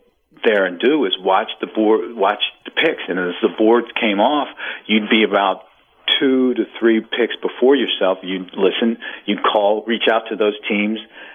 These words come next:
that expressed interest in maybe moving. If they were interested, you'd, you'd already have some parameters set. Then you'd deal with that and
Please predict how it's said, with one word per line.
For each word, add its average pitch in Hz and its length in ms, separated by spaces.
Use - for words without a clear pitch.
that - 200
expressed 110 480
interest 101 400
in 92 100
maybe 95 280
moving. 107 460
If 95 180
they 98 100
were 95 160
interested, 110 500
you'd, 95 180
you'd 104 180
already 104 300
have 104 340
some 101 100
parameters 101 600
set. 104 320
Then 98 200
you'd 98 200
deal 107 220
with 101 180
that 104 240
and 107 80